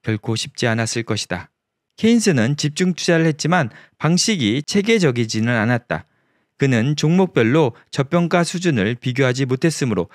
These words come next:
직관의 의지에 집중 투자를 했다. 자, 이렇게 집중 투자의 정석의 리뷰를 마치려고 합니다. 제가 이번 시간에는 두 분의 내용만 봤지만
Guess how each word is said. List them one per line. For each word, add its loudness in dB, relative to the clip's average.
직관의 0
의지에 -2
집중 -4
투자를 -2
했다. -8
자, -2
이렇게 0
집중 -2
투자의 0
정석의 0
리뷰를 0
마치려고 0
합니다. -4
제가 0
이번 2
시간에는 0
두 0
분의 0
내용만 2
봤지만 -2